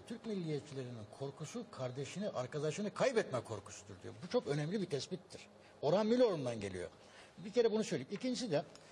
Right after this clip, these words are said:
M H P'nin tavrına gelince Devlet Bahçeli'nin Bursa mitingindeki, e, şeyi yok. Esas itibariyle elbette demin söylediğim gibi rahatsız olan, yanlış değerlendiren,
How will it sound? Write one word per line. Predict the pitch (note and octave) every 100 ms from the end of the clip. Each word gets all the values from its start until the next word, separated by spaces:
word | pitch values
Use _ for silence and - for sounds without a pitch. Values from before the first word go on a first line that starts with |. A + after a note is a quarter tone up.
| - -
M | A3
H | A#3+
P'nin | B3 A#3
tavrına | G3 G3
gelince | A3 D#3
Devlet | G#3 A#3+ A#3
Bahçeli'nin | G3+ G3 F#3+ F3+ F3+ D#3+ - D#3
Bursa | G#3+ G3+ F3
mitingindeki, | D#3 C#3+ C3+ C3 A#2+ A#2+ - A2
e, | G2 - C3+ B2 A#2 A#2 - - - -
şeyi | - F3+ B3
yok. | F#3 - - -
Esas | D3 E3+ D3
itibariyle | - C3 B2+ C3
elbette | E3 B2+ A#2 - F3+ - - -
demin | D#3
söylediğim | D3+ D3+ D3 B2+
gibi | B2 D#3+
rahatsız | D#3 D3+ D3+ -
olan, | B2+ C#3
yanlış | C3 D#3 E3+ E3 -
değerlendiren, | D3 C3+ A#2+ B2 D3+ F#3+